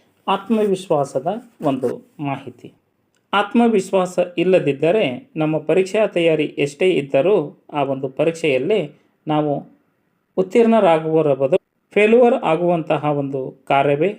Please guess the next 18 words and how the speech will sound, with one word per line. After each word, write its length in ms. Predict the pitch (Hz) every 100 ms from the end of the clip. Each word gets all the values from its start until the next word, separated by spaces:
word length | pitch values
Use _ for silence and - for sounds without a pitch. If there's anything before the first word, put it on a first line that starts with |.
| -
ಹೆಚ್ಚಾಗುತ್ತದೆ. 800 | 139 - 123 120 - 117 110 - _ _ _ -
ಇಂತಹ 320 | 151 151 143 - _ _ _ -
ಫೇಲ್ 220 | 220 233
ಆಗದೇ 360 | 190 190 196
ಇರತಕ್ಕಂತಹ 1040 | 208 156 151 160 165 156 156 147 190 139 - _
ಕೆಲಸವನ್ನ 640 | 170 190 190 147 139 185 156 123 -
ಅಭ್ಯರ್ಥಿಗಳು 720 | 151 156 180 175 160 156 160
ಮಾಡಬೇಕು 720 | - 139 160 175 151 143 -
ಅಂತಂದ್ರೆ 560 | 127 120 123 127 208 214 _ _ _ -
ಅವರ 220 | 160 139 131 170 -
ಮನಸ್ಸಿನಲ್ಲಿ 880 | 147 190 196 165 135 185 170 127 _ -
ಆತ್ಮವಿಶ್ವಾಸ 880 | 175 180 190 165 - - 127 127 226 -
ಮುಖ್ಯ. 340 | 151 143 - - _ _ _ _ _ _ _ _ _
ಆತ್ಮವಿಶ್ವಾಸದಿಂದ 960 | 185 190 208 190 185 180 180 160 160 180 - -
ಇಡುವಂತಹ 580 | 165 180 180 170 156 151
ಹೆಜ್ಜೆ 680 | 139 160 190 214 151 147 _
ನಮ್ಮ 380 | 156 147 135 135 _ 151
ಗೆಲುವನ್ನ, 500 | 156 185 180 170